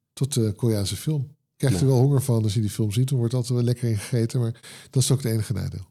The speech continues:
Speaker 2: Nou, hele mooie tip, Jitse. Bedankt. We zetten deze tip ook op onze Insta-pagina. Heb jij zelf een mooie cultuurtip, een boek, iets lekkers, eh, zoiets als een ijsje, eh, of een hamburger of iets anders? Stu-, stuur ons via Instagram een D M.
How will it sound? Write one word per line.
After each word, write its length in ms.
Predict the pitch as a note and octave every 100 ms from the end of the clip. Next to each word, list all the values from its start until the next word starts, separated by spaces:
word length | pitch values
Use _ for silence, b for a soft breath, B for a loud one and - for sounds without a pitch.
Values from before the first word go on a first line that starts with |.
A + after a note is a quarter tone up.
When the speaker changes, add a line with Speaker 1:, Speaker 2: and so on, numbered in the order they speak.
| _ _ -
Speaker 2:
Nou, 140 | A2 G2+
hele 220 | G#2 D3+
mooie 260 | D#3 C#3 B2
tip, 240 | D#3 F3+
Jitse. 400 | D3 D#3+ - F3
Bedankt. 440 | B2+ B2+ F3 G#3 - B B B B
We 100 | A2+
zetten 260 | A2+ E3 D3
deze 240 | D3+ C#3
tip 200 | - D3+
ook 220 | - B2+ B2+
op 120 | B2
onze 280 | A#2 A2+ -
Insta-pagina. 920 | B2+ C3 B2 B2 B2+ A2+ G#2+ G#2+ G#2+
Heb 300 | - F#2 G2+
jij 200 | - F#2 -
zelf 400 | F2+ F#2 C3 A3+
een 120 | B3+
mooie 260 | G#3+ G#3 G3
cultuurtip, 720 | G3+ F#3 F#3 F#3 F#3 D3+ D3 -
een 220 | F#3+ C#3+
boek, 220 | D#3 D#3
iets 240 | - D3
lekkers, 580 | A#2+ A#2 G#2+ G#2+ - - _
eh, 140 | - F2 F2 F2 - -
zoiets 300 | - F2+ -
als 100 | F#2
een 100 | A#2+
ijsje, 440 | E3 E3+ D#3 D3 D3 B B B B -
eh, 260 | B2+ C#3
of 100 | F3
een 60 | F3
hamburger 760 | C#3+ E3+ C#3+ D3+ C#3 C#3+ C3+ C#3
of 160 | B2
iets 140 | A#2 A#2+
anders? 520 | A#2+ A2 G#2+ - -
Stu-, 280 | - D3+ D#3+
stuur 280 | - F3+
ons 220 | E3 C#3+ -
via 160 | C3
Instagram 420 | C3 B2+ A2 A2+
een 100 | A#2
D 40 | A2+
M. 280 | C3+ F3